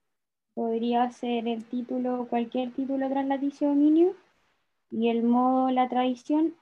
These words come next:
o si no, en la práctica sería el contrato de pren-, va,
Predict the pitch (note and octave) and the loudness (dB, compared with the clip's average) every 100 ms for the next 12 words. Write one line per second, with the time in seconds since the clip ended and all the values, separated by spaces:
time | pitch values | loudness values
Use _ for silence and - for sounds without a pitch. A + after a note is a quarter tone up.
0 | _ - C4+ D4 D4 C#4+ C#4+ D#4 D#4+ - | _ -2 0 0 0 0 2 2 0 -6
1 | _ _ - B3 B3 B3 B3+ B3 B3 A#3+ | _ _ -6 -2 -2 -2 -2 -2 -2 -2
2 | B3 C4+ - C4+ C4+ C4 C#4 B3+ C4 C4 | -4 -6 -6 -6 -6 -4 -4 -2 0 0
3 | C4 B3+ C4 B3 B3+ B3+ B3 C4 C#4 D4+ | -2 -4 -4 -4 -4 -4 -4 -4 0 0
4 | D4+ - F3+ D#3+ | 0 -2 -6 -6